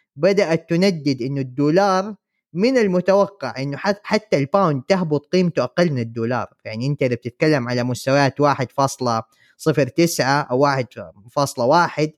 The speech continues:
نتكلم هل ممكن نشوف الباوند فعليًا يتداول في مستويات أقل من الدولار مثل ما حصل مع اليورو؟ هذا النقاش بدأ، وبدأ وفعليًا كثير قاعدين يراهنوا على هذا الشيء. فوائل، يعني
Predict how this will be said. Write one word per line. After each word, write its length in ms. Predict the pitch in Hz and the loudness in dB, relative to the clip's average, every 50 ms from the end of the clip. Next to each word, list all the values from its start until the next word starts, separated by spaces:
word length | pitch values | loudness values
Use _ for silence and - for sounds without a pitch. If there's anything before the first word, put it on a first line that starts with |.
| _ _ _ _ _ _ - | _ _ _ _ _ _ -20
نتكلم 560 | 123 - _ - 185 190 190 165 151 151 151 | -20 -10 _ 0 2 4 4 2 2 0 0
هل 280 | 139 120 175 190 208 185 | 0 2 2 2 2 2
ممكن 520 | 180 185 202 196 180 - - 147 110 104 | 2 4 4 2 2 0 -2 -4 -6 -6
نشوف 420 | 117 117 120 - 180 170 156 170 117 | -8 -6 -2 0 2 2 2 0 -4
الباوند 540 | 120 123 120 - 151 147 143 139 127 117 - | -6 -6 -4 0 0 2 2 0 -2 -4 -8
فعليًا 520 | - 120 117 123 139 151 147 135 120 113 | -8 -6 -2 0 2 2 2 2 0 -4
يتداول 520 | 117 117 117 117 123 143 143 135 127 120 120 | -6 -8 -6 -4 -2 0 0 0 0 -2 -4
في 100 | - 123 | -6 -8
مستويات 580 | 131 127 - - 127 127 135 139 135 120 113 - _ _ _ _ _ _ _ - | -10 -10 -10 -8 -4 -2 -2 0 -2 -2 -4 -8 _ _ _ _ _ _ _ -10
أقل 340 | - 123 - - 156 156 147 | -10 -6 -2 0 2 2 2
من 80 | 143 135 | 2 0
الدولار 480 | 127 123 123 131 135 147 147 135 123 | -2 -2 0 0 2 2 2 2 0
مثل 300 | 131 147 151 - 151 131 | 0 -2 -2 -2 -2 -2
ما 140 | 127 131 127 | -2 -4 -4
حصل 360 | - - 156 - - 143 131 | -4 -4 -4 -2 -2 -2 -2
مع 160 | 127 127 123 | -2 -2 -2
اليورو؟ 520 | 127 131 143 156 165 165 165 185 220 - _ _ _ _ _ _ _ _ _ _ _ _ - - 196 180 _ _ - 175 | 0 2 2 4 4 4 4 2 0 -2 _ _ _ _ _ _ _ _ _ _ _ _ -20 -20 -20 -20 _ _ -2 0
هذا 220 | 202 202 185 185 | 2 2 4 2
النقاش 480 | 170 170 165 160 - 175 170 156 - 143 | 2 0 0 -2 0 0 0 0 0 0
بدأ، 260 | 147 156 139 127 - - _ _ _ _ _ _ _ | 0 0 0 -2 -4 -8 _ _ _ _ _ _ _
وبدأ 680 | - 131 131 135 127 - - 147 165 175 165 190 185 - - | -12 -8 -6 -6 -6 -6 -2 0 0 2 2 2 0 0 -2
وفعليًا 580 | 147 135 - 139 127 139 165 185 175 160 151 139 - | -4 -4 -4 -2 -2 2 2 2 2 2 0 -2 -2
كثير 300 | 143 135 - 170 160 147 | -4 -2 0 0 0 0
قاعدين 280 | 135 135 131 143 156 | -2 -2 -2 -2 -2
يراهنوا 440 | 151 139 143 147 147 147 143 131 120 | -2 0 0 2 2 2 0 -2 -4
على 140 | 113 120 127 | -4 -4 -2
هذا 240 | 123 131 123 120 120 | -2 -2 -2 -4 -6
الشيء. 360 | 110 - - 123 107 98 - _ _ _ _ _ _ _ _ | -8 -8 -8 -10 -10 -10 -12 _ _ _ _ _ _ _ _
فوائل، 840 | - 156 156 156 127 - - - 147 185 226 254 233 214 196 175 | -2 -2 -2 -2 -4 -8 -12 -4 0 2 2 4 4 4 2 4
يعني 420 | 170 160 151 151 160 156 139 - | 2 2 0 0 -2 -4 -6 -8